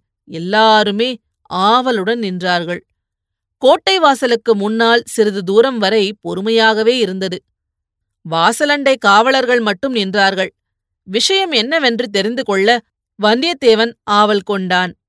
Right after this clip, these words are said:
எல்லாரும் ஒதுங்கி நிற்கும்போது, தான் மட்டும் கோட்டை வாசல் காப்பாளரிடம் சென்று முட்டிக்கொள்ள அவன் விரும்பவில்லை.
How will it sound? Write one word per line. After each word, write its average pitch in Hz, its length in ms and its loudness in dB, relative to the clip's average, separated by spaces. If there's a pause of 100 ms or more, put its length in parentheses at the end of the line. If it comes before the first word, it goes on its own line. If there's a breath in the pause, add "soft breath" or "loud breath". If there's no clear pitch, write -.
(320)
எல்லாரும் 247 640 2
ஒதுங்கி 233 340 -4
நிற்கும்போது, 202 880 0 (240)
தான் 190 300 -2
மட்டும் 277 380 -4
கோட்டை 226 360 0
வாசல் 226 460 0
காப்பாளரிடம் 202 680 0
சென்று 196 460 -6 (300)
முட்டிக்கொள்ள 214 720 0
அவன் 185 260 -6
விரும்பவில்லை. 180 680 -6